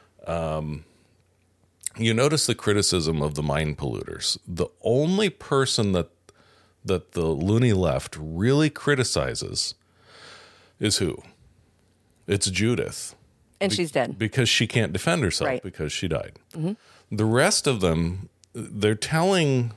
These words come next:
Speaker 1: from their own, you know, experiences, a lot of
Speaker 2: Mm-hmm.
Speaker 1: them, of, of what they experienced. So to go in and say, "Well, you know, Monica Klein is a liar." Well,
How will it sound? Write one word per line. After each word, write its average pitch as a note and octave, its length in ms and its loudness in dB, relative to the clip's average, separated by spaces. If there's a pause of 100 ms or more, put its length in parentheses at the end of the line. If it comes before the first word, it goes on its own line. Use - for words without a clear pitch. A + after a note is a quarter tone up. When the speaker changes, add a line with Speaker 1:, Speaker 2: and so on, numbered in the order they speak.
(140)
Speaker 1:
from A#2+ 380 0
their G#2+ 200 4
own, A#2 440 2 (1000)
you A2+ 120 2
know, F#2 320 2
experiences, G#2 960 0
a D#2+ 60 -2
lot D2+ 280 0
of - 120 0
Speaker 2:
Mm-hmm. C#2 180 -8
Speaker 1:
them, - 20 -8 (220)
of, - 60 -2
of E2 140 -2
what F#2 380 0
they F#2+ 260 2
experienced. F2+ 540 -2 (1300)
So D#3+ 320 4
to E3 160 0
go E3+ 300 4
in D#3 180 4
and A#2 160 4
say, G#2+ 360 4
"Well, A2+ 520 4
you G#2 100 0
know, F#2 140 0
Monica G#2 460 2
Klein G2 440 0
is E2+ 140 0
a D#2 60 0
liar." D2 580 0
Well, A2 400 0